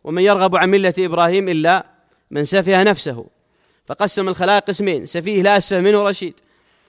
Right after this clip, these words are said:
قد خسر الذين قتلوا أولادهم سفها بغير علم، ألا إنهم هم السفهاء ولكن لا تعلمون،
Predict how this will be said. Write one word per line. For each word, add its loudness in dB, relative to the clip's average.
قد -14
خسر -4
الذين -4
قتلوا -6
أولادهم -2
سفها -6
بغير -4
علم، -4
ألا -6
إنهم -4
هم -4
السفهاء -4
ولكن -8
لا -4
تعلمون، -6